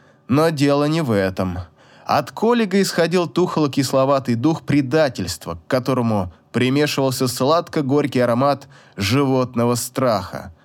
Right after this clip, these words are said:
Магистр отчаянно боялся дракона. Конечно, Гелиор знал, что его в этом мире боятся все, ведь Лир, попав сюда, занял вершину пищевой цепочки,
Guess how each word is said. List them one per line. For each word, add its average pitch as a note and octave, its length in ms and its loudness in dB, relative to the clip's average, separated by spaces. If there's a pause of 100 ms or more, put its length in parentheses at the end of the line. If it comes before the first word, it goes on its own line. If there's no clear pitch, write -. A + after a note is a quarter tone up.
Магистр C#3 600 0
отчаянно C3+ 540 0
боялся A#2+ 460 0
дракона. G2 720 -4 (240)
Конечно, F#3+ 540 0
Гелиор F#3 380 2
знал, F#3+ 340 2
что - 240 -2
его B2 280 2
в B2+ 60 0
этом B2+ 240 0
мире C3 220 2
боятся B2 540 0
все, G#2+ 500 -2 (220)
ведь B2+ 280 0
Лир, E3 340 2 (380)
попав E3 380 2
сюда, D3+ 360 2
занял F3+ 460 2
вершину D3+ 540 0
пищевой B2+ 520 0
цепочки, F#3+ 760 0